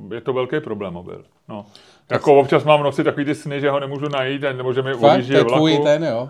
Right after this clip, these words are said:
Speaker 1: No, tak mobil je vlastně dneska
Speaker 2: No.
Speaker 1: taková ta věc, jako peně-, peněženku.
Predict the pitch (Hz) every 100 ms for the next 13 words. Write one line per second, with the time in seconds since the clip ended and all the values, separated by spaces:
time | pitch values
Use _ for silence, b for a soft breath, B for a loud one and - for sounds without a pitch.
0 | 147 202 233 175 202 214 214 208 208 202
1 | 196 208 190 - 202 185 156 190 185 196
2 | 190 185 185 180 185 165 170 170 170 185
3 | 185 180 196 185